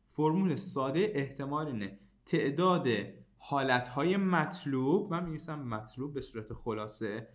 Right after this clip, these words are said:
به تعداد کل حالتهایی که ممکن هست رخ بده یا کل حالتها. مطلوب به کل حالتها.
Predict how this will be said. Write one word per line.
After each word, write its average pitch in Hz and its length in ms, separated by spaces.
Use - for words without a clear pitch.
به 165 460
تعداد 151 480
کل 160 520
حالتهایی 127 760
که 180 260
ممکن 131 520
هست 135 300
رخ 113 280
بده 98 360
یا 147 500
کل 175 540
حالتها. 95 760
مطلوب 135 640
به 165 380
کل 127 360
حالتها. 95 680